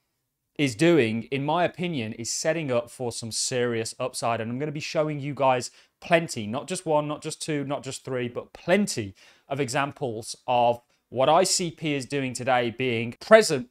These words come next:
in many other charts out there that we've also called sort of stage twos for, or coming out of stage one into a stage two. Remember, I C P very compliant with that in volume, also in a technical pattern. You know, we do still have that higher target for I C P in the twenty dollar range,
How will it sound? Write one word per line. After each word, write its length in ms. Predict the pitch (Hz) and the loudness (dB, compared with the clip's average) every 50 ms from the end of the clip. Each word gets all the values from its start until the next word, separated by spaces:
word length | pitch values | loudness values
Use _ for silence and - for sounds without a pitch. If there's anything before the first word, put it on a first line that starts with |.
| _ _ _ _ _ _ | _ _ _ _ _ _
in 220 | - 147 147 151 160 | -6 -4 -2 0 0
many 260 | 165 175 185 185 175 | 0 2 2 2 0
other 140 | 156 143 - | 0 0 -2
charts 360 | - 156 135 127 131 - - | -2 0 0 0 0 0 0
out 180 | 135 113 107 | 0 0 0
there 160 | 110 117 113 113 | 0 0 -2 -2
that 100 | 120 123 | -2 -4
we've 160 | 123 120 135 | -4 -2 -2
also 400 | 151 165 165 - - 165 143 127 | -2 -2 -2 -2 0 0 0 0
called 380 | - - - 143 127 127 120 | -2 -6 -4 -4 -4 -6 -8
sort 220 | - - 131 117 110 | -6 -4 -2 -2 -2
of 80 | 113 - | -4 -8
stage 520 | - - - 123 127 123 117 - - _ | -8 -4 -2 -2 -2 -2 -4 -8 -10 _
twos 680 | - - - - 139 131 120 113 113 117 110 - - - _ _ | -8 -8 -6 -4 -4 -2 -2 -2 -4 -4 -6 -6 -8 -8 _ _
for, 400 | - - 170 170 170 180 170 127 | -2 2 4 4 6 6 4 4
or 200 | 107 107 104 - - - - _ _ _ | 2 0 -2 -4 -10 -20 -20 _ _ _
coming 240 | - 135 131 131 123 | -8 -4 -2 0 0
out 100 | 127 127 | 0 -2
of 40 | - | -2
stage 260 | - - 123 117 117 | -2 0 0 0 0
one 100 | 123 120 | -2 -4
into 180 | 117 113 - 123 | -4 -6 -6 -8
a 40 | |
stage 320 | - - - 120 113 107 - | -6 -4 -2 -2 -2 -2 -4
two. 200 | - 151 131 123 | -2 -2 -2 0
Remember, 260 | 110 110 113 110 107 | -2 -2 -4 -4 -4
I 140 | - 120 117 | -2 -2 -2
C 180 | - - 117 | -2 -4 -8
P 160 | 107 - 120 107 | -10 -10 -8 -6
very 180 | 110 110 107 | -4 -4 -6
compliant 360 | - - 101 - 123 117 113 | -6 -8 -6 -4 -4 -4 -2
with 80 | 117 113 | -2 -2
that 140 | 113 113 - - | -2 -2 -2 0
in 180 | 170 170 156 | 0 0 2
volume, 400 | 127 123 117 123 123 117 117 127 | 4 4 4 4 4 2 0 0
also 320 | - 170 170 165 - 135 120 | 0 -2 0 0 0 -2 -2
in 60 | 117 | -2
a 40 | 110 | -2
technical 380 | - 139 123 120 117 - 123 | -2 -4 -4 -4 -6 -8 -8
pattern. 400 | - - 131 127 131 127 120 117 _ - - - - _ _ | -4 -2 -2 -2 -2 -6 -8 -10 _ -18 -20 -20 -20 _ _
You 80 | - 120 | -4 -2
know, 100 | 117 117 | 0 0
we 100 | 123 117 | 0 0
do 220 | 123 156 151 151 | 0 2 0 0
still 260 | 147 - - 135 123 | 0 -2 -2 -2 0
have 220 | 120 131 123 110 120 | 0 0 0 0 -2
that 140 | 117 - | -4 -2
higher 240 | - 127 120 117 110 | 0 0 0 0 0
target 380 | - - 113 107 110 107 107 - | -2 -2 -2 -2 -2 -4 -8 -10
for 160 | - 123 110 | -8 -6 -4
I 100 | 107 107 | -4 -4
C 240 | 104 - - 110 107 | -6 -6 -8 -8 -10
P 360 | - - 123 117 110 107 101 - - - _ _ _ _ _ - | -10 -8 -6 -6 -4 -6 -8 -10 -18 -20 _ _ _ _ _ -6
in 360 | 127 117 113 113 113 110 110 104 | -4 -2 -2 -2 -4 -6 -8 -6
the 200 | 117 113 117 - | -6 -6 -6 -8
twenty 360 | - - 147 135 131 - 120 | -6 -4 -4 -4 -4 -2 0
dollar 260 | 110 139 139 147 143 | 4 4 6 6 6
range, 460 | 143 143 139 135 135 139 131 - - | 6 6 4 2 0 -4 -6 -8 -12